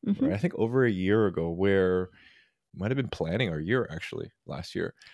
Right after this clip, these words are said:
Speaker 1: Planning our year and then trying to figure out what, you know, didn't work out the year before that we weren't happy with,
Speaker 2: Yeah.
Speaker 1: and then what changes we needed to make to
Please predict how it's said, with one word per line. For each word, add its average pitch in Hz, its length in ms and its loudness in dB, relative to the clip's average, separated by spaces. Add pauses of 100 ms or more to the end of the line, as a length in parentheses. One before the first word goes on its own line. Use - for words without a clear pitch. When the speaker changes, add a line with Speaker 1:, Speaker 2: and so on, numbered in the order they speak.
(160)
Speaker 1:
Planning 285 320 2
our 262 80 2
year 185 380 4
and 175 220 2
then 165 140 2
trying 180 240 -2
to 180 100 -2
figure 175 260 0
out 170 140 2
what, - 400 -2 (760)
you 220 80 2
know, 196 100 4
didn't 180 360 4
work 180 240 4
out 175 220 4
the 185 80 0
year 170 200 4
before 165 760 2 (200)
that - 120 0
we 175 80 2
weren't 165 340 2
happy 170 380 0
with, 175 360 2
Speaker 2:
Yeah. 104 100 -2
Speaker 1:
and 160 160 0
then 156 260 0
what 165 160 0
changes 202 480 0
we 165 100 2
needed 165 340 2
to 170 100 -4
make 180 400 0 (720)
to 160 760 2